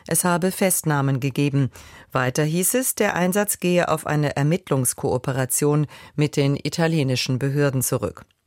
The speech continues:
Deutschland gilt seit langem als Aktions- und Rückzugsraum italienischer Mafia-Gruppierungen.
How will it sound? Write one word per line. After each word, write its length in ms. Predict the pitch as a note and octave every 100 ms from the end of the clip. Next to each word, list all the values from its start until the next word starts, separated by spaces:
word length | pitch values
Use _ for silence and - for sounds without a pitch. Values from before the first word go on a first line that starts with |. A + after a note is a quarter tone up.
| - - - -
Deutschland 540 | - A#3+ - A#3+ A3 -
gilt 200 | G#3+ -
seit 240 | F3+ E3+
langem 380 | D#3+ F3 G3+ G3
als 320 | - D3+ -
Aktions- 800 | C3+ - - - D#3 G#3+ A3+ -
und 260 | F3+ F3
Rückzugsraum 1080 | C#3+ A3 - - C#3 B2 - C3 B2+ B2+ C3+
italienischer 760 | - - C#3 C#3 D#3 E3 D#3+ C#3+
Mafia-Gruppierungen. 1160 | C#3+ D#3 D3+ D3 C#3 C#3+ - D3 C#3 C3+ C3+